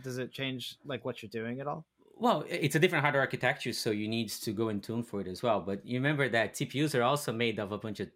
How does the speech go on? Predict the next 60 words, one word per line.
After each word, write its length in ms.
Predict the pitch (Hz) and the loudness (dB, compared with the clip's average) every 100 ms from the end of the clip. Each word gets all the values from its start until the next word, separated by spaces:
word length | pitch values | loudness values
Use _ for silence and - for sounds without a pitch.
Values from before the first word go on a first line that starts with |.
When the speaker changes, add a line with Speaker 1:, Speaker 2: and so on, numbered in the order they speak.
| - | -12
Speaker 2:
transistor 420 | 104 92 143 117 | -8 -6 -4 -4
functional 420 | 104 131 - 113 | -2 -2 0 -2
units 300 | 131 135 117 | 0 0 -2
and 80 | 101 | -4
floating 300 | 131 131 127 | -2 0 0
point 180 | 135 123 | 0 0
units 220 | 131 127 | 2 0
and 120 | 101 | 0
vector 300 | 98 123 - | 2 2 2
units, 320 | 123 127 127 - | 0 2 0 0
and 100 | 117 | 2
they 60 | |
have 240 | 113 110 - - - | 2 2 -2 -16 0
wires, 480 | 113 135 147 147 135 | 6 6 8 4 4
they 100 | 117 | 2
have 140 | 110 | 2
memories 400 | 113 139 151 143 | 4 4 4 4
organized 340 | 139 131 135 | 2 4 2
in 60 | 127 | 2
different, 300 | 123 127 120 - | -2 -2 -4 -4
in, 160 | 113 117 | -4 -2
in, 280 | 104 113 104 - - | 0 -2 -4 -10 -10
in, 140 | - 127 | -2 0
in 180 | 123 120 | 2 2
a 60 | |
certain 380 | - 120 - 113 | 2 0 0 -2
way 180 | 113 123 | 2 2
that 160 | 113 | 0
you 60 | 107 | -2
wanna 140 | 110 | -2
make 220 | 104 101 - | -2 -2 -4
the 80 | |
most 340 | 95 104 123 - | -4 -2 -4 -4
of, 160 | 92 | -4
right? 200 | 104 104 - | 0 -2 0
In 160 | 131 | 0
a 60 | 139 | 0
sense, 580 | - 196 214 160 - - - - - | 0 2 2 2 -2 -4 -4 -4 -2
a 80 | 131 | 2
lot 300 | 127 165 190 | 4 4 4
of 120 | 147 | 2
these 300 | 143 131 - | 0 -2 -2
specialized 920 | - 135 135 135 113 113 110 104 - - - - | 0 2 2 2 4 4 4 0 -8 -12 -20 0
architectures, 920 | 117 120 120 135 135 - 113 101 - _ - _ 120 | 2 4 4 4 4 2 0 0 -2 _ -20 _ 4
what 200 | 123 123 | 4 6
they 120 | 113 | 4
do, 200 | 143 151 | 6 6
and 100 | 123 | 4
in 80 | 123 | 4
fact, 320 | 135 127 - | 2 2 -2
we, 160 | - - | -2 -2
uh, 60 | |
T 120 | - 120 | -4 0
V 80 | 139 | 2
M 80 | |
also 240 | 139 190 135 | 2 2 2
has 160 | 117 | 0
an 100 | 113 | 0
open 240 | 110 123 117 | 0 0 -2
source 500 | - 101 101 98 | -4 -4 -2 -2